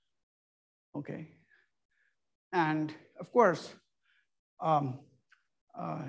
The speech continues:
G at the, at the, at the, um, microscopic length, which is the mean free path,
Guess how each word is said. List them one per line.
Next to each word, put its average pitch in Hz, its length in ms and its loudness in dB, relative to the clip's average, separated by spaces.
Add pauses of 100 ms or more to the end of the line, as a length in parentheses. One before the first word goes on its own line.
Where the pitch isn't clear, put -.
(100)
G 214 420 2
at 175 240 4
the, 160 340 2
at 165 160 0
the, 165 220 0 (400)
at 160 240 -2
the, 147 320 2 (640)
um, 160 300 -2 (380)
microscopic 175 680 0
length, 156 260 -4
which 151 160 -6
is 147 100 -4
the 160 80 -4
mean 156 220 2
free 151 180 -2
path, 180 440 4